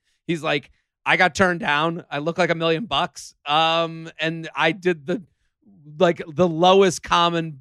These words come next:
like, he was like, "There was the lowest bar to step over to look like a good guy, and I did that."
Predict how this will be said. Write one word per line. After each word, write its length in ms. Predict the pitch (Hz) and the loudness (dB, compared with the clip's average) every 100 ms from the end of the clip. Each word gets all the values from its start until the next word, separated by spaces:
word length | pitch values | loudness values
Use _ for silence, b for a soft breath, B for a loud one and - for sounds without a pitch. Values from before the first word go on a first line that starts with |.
| - | -2
like, 160 | 170 - | -2 0
he 140 | 202 | -4
was 100 | 175 | -4
like, 120 | 175 | -4
"There 100 | 190 | -2
was 100 | 175 | -2
the 80 | 175 | -2
lowest 440 | 156 180 202 185 - | 2 6 6 4 2
bar 240 | 160 165 | 4 4
to 100 | 151 | 2
step 280 | 135 170 151 | -4 -4 0
over 220 | 160 147 | -2 -2
to 60 | 139 | -6
look 140 | 143 | -6
like 120 | 147 139 | -6 -6
a 60 | |
good 180 | 123 127 | -12 -4
guy, 220 | 156 151 | 0 0
and 100 | 127 | -2
I 100 | 131 | -8
did 300 | 127 170 131 | -6 -8 -8
that." 160 | 98 | -14